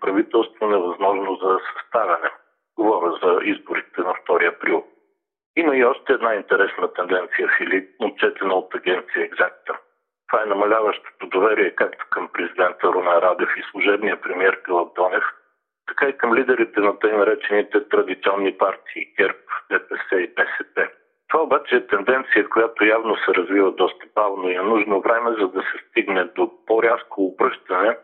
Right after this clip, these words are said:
и прехвърляне на обществените очаквания към коалицията между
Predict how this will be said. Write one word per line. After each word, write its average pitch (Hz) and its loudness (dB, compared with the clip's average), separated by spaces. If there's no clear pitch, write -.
и - -2
прехвърляне 101 0
на 85 0
обществените 92 -2
очаквания 95 -2
към 101 -2
коалицията 90 -2
между 92 -4